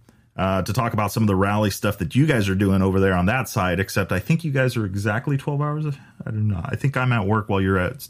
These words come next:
asleep or something like that. Anyway,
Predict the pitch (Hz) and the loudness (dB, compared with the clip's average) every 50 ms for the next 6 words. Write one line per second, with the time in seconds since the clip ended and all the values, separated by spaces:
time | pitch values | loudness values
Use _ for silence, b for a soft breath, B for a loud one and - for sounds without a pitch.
0 | - 101 92 - - - 92 87 78 - 82 - - - - - - - - 76 | -2 -2 -2 0 0 0 0 0 0 -2 -4 -4 -4 -6 -6 -6 -8 -6 -6 -6
1 | 73 73 - - B B B B B B B B B B B B - 127 131 113 | -6 -6 -8 -12 B B B B B B B B B B B B -4 -2 -2 0
2 | 82 82 80 - | -2 -2 -4 -6